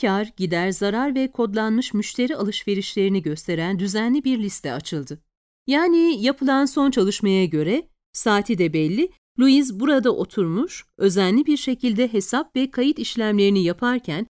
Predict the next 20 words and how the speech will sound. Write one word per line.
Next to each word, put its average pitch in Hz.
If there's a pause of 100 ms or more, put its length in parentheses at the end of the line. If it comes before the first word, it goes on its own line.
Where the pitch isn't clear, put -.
(160)
birden 294
içine 240
şeytan 220
girmiş 165
ve 254
komşusunun 294
kafasını 311
parçalamaya 175
karar 170
vermiş. 160 (640)
"Hava 208
çok 294
sıcak 180
Dallas." 165 (500)
Peabody, 185 (240)
Eve'in 240
omzunun 233
üzerinden 170
ekrana 175
bakıyordu. 156